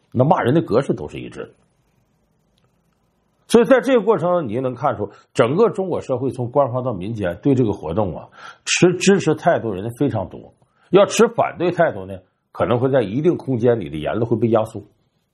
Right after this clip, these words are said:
那么这个事情除了我说对学生这种健康的产生巨大的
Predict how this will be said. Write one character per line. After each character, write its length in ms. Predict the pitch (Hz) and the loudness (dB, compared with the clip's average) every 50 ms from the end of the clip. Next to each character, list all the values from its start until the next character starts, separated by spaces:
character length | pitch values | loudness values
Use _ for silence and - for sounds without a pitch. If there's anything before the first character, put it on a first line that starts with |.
| _ _ _ _ _ _ _ _ _ _ _ _ _ _ _ _ _ _ _ _ _ _ _ _ _ _ - | _ _ _ _ _ _ _ _ _ _ _ _ _ _ _ _ _ _ _ _ _ _ _ _ _ _ 4
那 140 | 226 269 | 4 4
么 80 | 311 277 | 6 6
这 140 | - 349 339 | 4 4 2
个 40 | 269 | 2
事 220 | 175 - 247 214 | 0 0 -2 -2
情 180 | 131 147 147 139 | 0 0 -2 -2
除 220 | - - - 175 | -4 -4 0 2
了 80 | 220 240 | 2 2
我 180 | 202 110 85 90 | 2 -2 -6 -10
说 200 | - 127 127 127 | -8 -8 -8 -4
对 180 | 127 180 151 | -2 -2 -2
学 300 | 110 - - 87 92 135 | -2 -2 -6 -4 -4 -2
生 160 | 143 156 135 | -2 -2 -2
这 100 | 123 139 | -2 -2
种 180 | 113 87 78 82 | -4 -4 -6 -8
健 280 | - - 180 165 131 101 | -2 0 2 2 0 0
康 220 | - 95 85 90 | -6 -10 -10 -10
的 80 | 92 92 | -10 -12
产 260 | - - - - - | -10 -6 -6 -6 -4
生 140 | 104 117 117 | -2 -4 -4
巨 240 | 120 - - 135 113 | -2 0 0 2 2
大 200 | 131 117 107 95 | 2 2 2 0
的 200 | 90 85 85 | 0 -4 -6